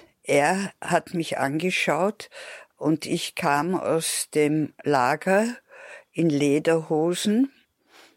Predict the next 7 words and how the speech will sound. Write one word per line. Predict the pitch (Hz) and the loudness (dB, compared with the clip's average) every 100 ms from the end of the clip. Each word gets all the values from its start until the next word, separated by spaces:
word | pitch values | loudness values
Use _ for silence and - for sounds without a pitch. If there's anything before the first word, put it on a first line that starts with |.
| _ _ _ _ _ _ _ - | _ _ _ _ _ _ _ -4
und | 156 156 143 - _ _ _ _ _ _ _ | 2 2 0 -10 _ _ _ _ _ _ _
ganz | - 160 170 - | -2 -2 -2 -6
kurzen | 151 143 - 151 | -6 -6 -2 -2
Haaren | 139 107 165 | 0 0 0
wegen | 175 165 131 | -2 -2 -2
der | 131 | -4
Läuse. | 127 113 117 170 208 254 | -4 -2 -2 -2 0 0